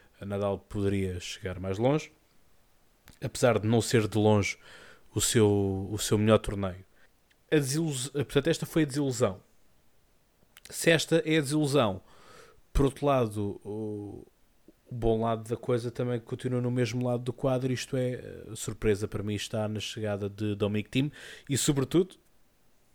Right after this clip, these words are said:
eu, eu cheguei a pensar honestamente que Dominic Thiem não iria aguentar a pedalada. Eh, ou por força, por força mental que, que viesse abaixo, que ficasse deslumbrado, algo assim do género, no sentido de, "Pá, eu já cheguei à final, não tenho que provar mais nada a ninguém",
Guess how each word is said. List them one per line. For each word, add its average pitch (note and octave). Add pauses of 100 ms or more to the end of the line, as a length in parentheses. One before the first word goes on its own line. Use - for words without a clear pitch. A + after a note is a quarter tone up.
(240)
eu, D3
eu B2+
cheguei D3
a -
pensar C3
honestamente A#2
que A#2
Dominic A2+
Thiem A#2+
não A#2+
iria B2
aguentar A#2
a -
pedalada. G2+ (640)
Eh, G2+
ou A#2+
por -
força, G#2+
por -
força -
mental A2+
que, G2+ (480)
que -
viesse A2
abaixo, A2+
que -
ficasse -
deslumbrado, G2+
algo F#2+
assim -
do F#2+
género, G#2+
no F#2+
sentido G2+
de, G2 (340)
"Pá, G#2
eu G2
já G2+
cheguei G#2+
à G2+
final, A2
não G2+
tenho G#2
que F2+
provar G#2
mais G2+
nada G#2+
a G2+
ninguém", G#2